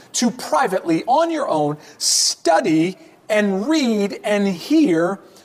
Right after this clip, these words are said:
the word of God. Acts chapter seventeen and verse eleven says this about a group of individuals that studied the word of God. Acts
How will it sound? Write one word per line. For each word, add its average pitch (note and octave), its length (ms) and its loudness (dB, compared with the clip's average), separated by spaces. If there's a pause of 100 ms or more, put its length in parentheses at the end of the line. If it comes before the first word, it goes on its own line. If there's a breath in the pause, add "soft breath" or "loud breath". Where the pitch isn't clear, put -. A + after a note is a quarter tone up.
the F#3 100 2
word G#3 240 4
of G#3 100 0
God. C3 400 0 (240 loud breath)
Acts E3 300 0
chapter - 300 0
seventeen F#3 720 -2 (280 loud breath)
and F#3+ 160 0
verse G3+ 480 -2
eleven F3 500 0 (200 loud breath)
says E3+ 500 -2
this G#3+ 440 0 (560 loud breath)
about A#3 420 0
a A#3 120 0
group G#3+ 260 0
of G#3+ 120 -2
individuals F#3 640 0 (220 loud breath)
that - 520 -2
studied F3+ 760 0
the F3+ 80 4
word F#3 200 4
of F#3 100 -4
God. F3 360 2
Acts - 380 -2